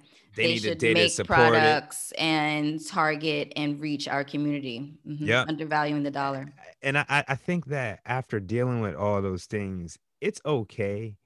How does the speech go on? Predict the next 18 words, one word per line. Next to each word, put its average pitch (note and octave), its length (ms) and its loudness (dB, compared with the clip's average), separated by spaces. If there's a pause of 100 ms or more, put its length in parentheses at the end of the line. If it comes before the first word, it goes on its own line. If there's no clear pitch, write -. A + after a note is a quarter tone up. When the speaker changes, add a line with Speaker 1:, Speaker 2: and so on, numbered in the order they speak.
(520)
Speaker 1:
I A2 100 -2
think A2+ 320 -6
not C#3+ 180 -10
even B2 140 -8
just G2 220 -6
okay F#2 420 -4
to E2+ 80 -6
be F2 160 -6
like, E2+ 380 -6 (100)
"Yo, E2+ 500 -8 (120)
maybe F#2 400 -6
I F2+ 60 -4
need F2+ 160 -8
to E2+ 60 -14
take F2 240 -10
a D#2 60 -12
step E2 320 -12
back E2+ 320 -12